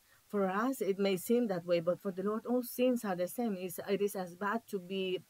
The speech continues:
a, a proud person as to kill someone. But what makes that big difference is judging sometimes. As, and as a, an authority, we are very, we have a big tendency to having to make judge-,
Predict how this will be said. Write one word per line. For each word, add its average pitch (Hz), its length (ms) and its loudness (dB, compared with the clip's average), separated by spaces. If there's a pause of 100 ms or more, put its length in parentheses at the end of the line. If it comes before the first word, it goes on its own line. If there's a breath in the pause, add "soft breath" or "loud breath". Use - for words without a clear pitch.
(160)
a, 175 220 4
a 170 60 4
proud 196 460 2
person 196 420 -2
as 170 300 -2
to 180 240 -2
kill 240 220 -8
someone. 156 500 -6 (260 loud breath)
But 202 200 -4
what 247 200 -6
makes 262 280 0
that 202 180 -4
big 202 180 -4
difference 170 460 -6
is 170 240 -6 (160)
judging 156 540 -6 (320)
sometimes. 156 480 -4 (360 loud breath)
As, 185 240 -2
and 196 200 2 (100)
as 226 220 -2
a, 254 240 2
an 226 120 2
authority, 190 800 2 (340 loud breath)
we 208 180 2
are 208 280 0 (140)
very, 214 480 0 (240)
we 202 120 4
have 208 180 -2
a 202 40 -2
big 208 260 -2
tendency 208 720 0 (100)
to 180 320 -2 (180)
having 214 340 0
to 202 100 -6
make 185 280 -2
judge-, 247 340 0